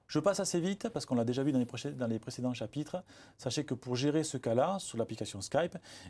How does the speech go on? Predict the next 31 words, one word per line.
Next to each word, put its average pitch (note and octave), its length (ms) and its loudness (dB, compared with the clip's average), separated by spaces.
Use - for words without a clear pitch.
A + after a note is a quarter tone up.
eh G#2+ 40 0
bien, B2 220 4
on B2+ 60 6
a A#2+ 80 6
utilisé B2 720 2
les C#3+ 180 4
visual E3 320 2
state D#3 380 0
et - 20 0
les A#2 160 2
adaptative B2 680 -2
triggers G#2 520 0
et C#3+ 240 4
un D3 60 2
relative C#3+ 360 2
panel C3 300 2
que - 80 -6
l'on G2 160 -4
a F#2+ 100 -6
vu B2 260 -4
en A2+ 80 -10
chapitre G#2+ 380 -6
deux D3 200 4
pour A#2+ 160 0
justement, C3 640 2
eh - 40 -4
bien, A2+ 160 2
placer C#3+ 280 0
les B2+ 80 4
boutons B2 300 0
correctement. A#2+ 580 -2